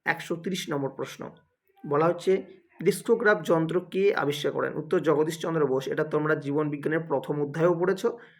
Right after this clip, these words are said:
এবং ইতিহাসও রয়েছে। একশো একত্রিশ নম্বর প্রশ্ন, ভারতে হাফটন প্রিন্টিং পদ্ধতি কে প্রবর্তন করেন? খুবই ইম্পর্টেন্ট প্রশ্ন,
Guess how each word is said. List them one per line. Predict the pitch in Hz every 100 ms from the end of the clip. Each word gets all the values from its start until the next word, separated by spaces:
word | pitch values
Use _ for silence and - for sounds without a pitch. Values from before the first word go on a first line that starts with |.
| _ -
এবং | 160 151
ইতিহাসও | 147 151 139 143 139
রয়েছে। | 123 117 - _ _ _ _ _ _ _
একশো | 165 - 214
একত্রিশ | 175 185 185
নম্বর | 196 185
প্রশ্ন, | 156 156 - 160 160 - _ _ - 127
ভারতে | - 165 - 160 -
হাফটন | - 147 151 - 196 202
প্রিন্টিং | 196 180 170 170 196 196
পদ্ধতি | 151 160 160
কে | 180 185 208
প্রবর্তন | 156 151 151 143
করেন? | - 131
খুবই | 175 170
ইম্পর্টেন্ট | 165 156 156 180 180
প্রশ্ন, | 170 165 185